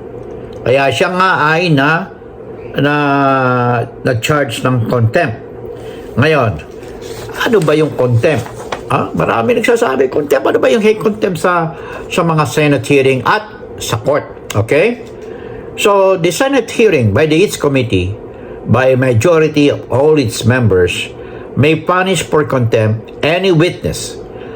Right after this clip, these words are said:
before it, before it who disobey any order of the committee or refuses to be sworn or testify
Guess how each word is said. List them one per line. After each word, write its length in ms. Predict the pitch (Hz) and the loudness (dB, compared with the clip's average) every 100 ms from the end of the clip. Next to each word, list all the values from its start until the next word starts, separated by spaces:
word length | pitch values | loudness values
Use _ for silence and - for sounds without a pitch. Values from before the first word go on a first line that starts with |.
| - - | -14 0
before 400 | 123 120 139 135 | 0 2 0 2
it, 240 | 147 113 147 147 - - - - | 0 2 -2 -2 -10 -10 -10 -2
before 400 | 147 143 - 180 | 0 2 2 2
it 240 | 180 190 - - - - - | 4 2 0 -12 -16 -16 0
who 80 | 170 | 2
disobey 720 | 175 165 170 139 139 143 139 - | 4 4 2 4 4 4 2 -2
any 400 | 151 180 180 175 - | 2 2 2 0 2
order 480 | 175 165 110 90 90 - - - - 135 | 4 4 4 2 -2 -10 -16 -14 -4 -2
of 160 | 139 | 0
the 80 | 123 | 0
committee 680 | 123 120 117 107 123 120 - - - - - - - - - | 2 2 4 4 2 2 0 -10 -16 -16 -14 -14 -14 -14 -2
or 160 | - 156 | 2 4
refuses 640 | 151 - 226 226 226 - | 2 2 2 4 2 2
to 80 | 170 | 2
be 160 | 156 127 | 4 2
sworn 480 | 131 160 190 110 78 - - - - - | 2 4 2 0 -4 -8 -14 -14 -6 0
or 160 | 131 113 | 0 2
testify 720 | 160 156 - 127 123 120 117 | -2 -2 0 0 2 2 2